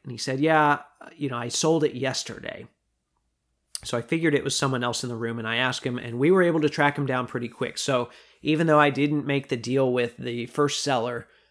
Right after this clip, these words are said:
um, he was generous enough to help me track that down. So I really do appreciate that. Um, and I think even that was forged from that relationship, that, you know, that quick interaction that we had the day before.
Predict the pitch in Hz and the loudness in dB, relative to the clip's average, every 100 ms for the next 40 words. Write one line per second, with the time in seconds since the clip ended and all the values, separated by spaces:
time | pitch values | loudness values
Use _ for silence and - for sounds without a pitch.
0 | _ _ - 120 117 135 131 135 - 139 | _ _ -12 -8 -6 -2 0 0 0 0
1 | 135 127 - 123 113 113 110 135 123 127 | 0 -2 -4 -4 -6 -8 -2 0 0 -4
2 | 117 - 117 - 113 113 113 110 - 123 | -6 -4 -4 -4 -8 -6 -8 -8 -6 -4
3 | 120 143 135 120 117 - 117 - 117 107 | 2 2 2 0 -2 -2 -6 -4 -4 -4
4 | 117 107 101 - _ _ _ - 113 110 | -4 -4 -4 -12 _ _ _ -10 -6 -6
5 | 127 123 120 - 135 127 143 135 120 127 | -6 -4 -4 -2 -4 0 0 0 0 0
6 | 120 120 - 131 127 117 - - 120 117 | 0 -2 -4 -2 0 0 -4 -8 -6 -4
7 | 104 120 113 117 - 123 - 127 - 123 | -4 -6 -4 -4 -6 -8 -6 -6 -6 -8
8 | - 165 131 117 123 - 180 170 - 170 | -6 -6 -4 -4 -6 0 0 0 -4 0
9 | 151 143 131 143 131 120 131 120 123 120 | 4 2 0 -2 -2 -4 -6 -6 -6 -8
10 | 117 110 110 104 - - - | -8 -8 -10 -10 -12 -12 -14